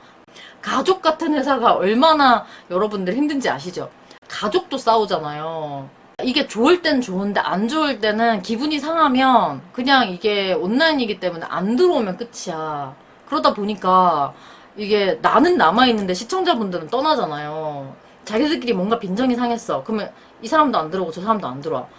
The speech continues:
근데 나는 시청자분들이 갑자기 안 들어오니까 나는 이제 그냥 갑자기 <laughs> 이제 공중에 붕 뜨게 되는 거지.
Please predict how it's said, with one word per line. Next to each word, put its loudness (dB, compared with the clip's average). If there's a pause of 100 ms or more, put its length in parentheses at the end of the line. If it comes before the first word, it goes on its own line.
(140)
근데 2
나는 2 (200)
시청자분들이 -2
갑자기 -2
안 -4
들어오니까 0 (840)
나는 6
이제 2
그냥 2
갑자기 2 (140)
<laughs> -20
이제 -2 (180)
공중에 2
붕 4
뜨게 0
되는 -2
거지. -6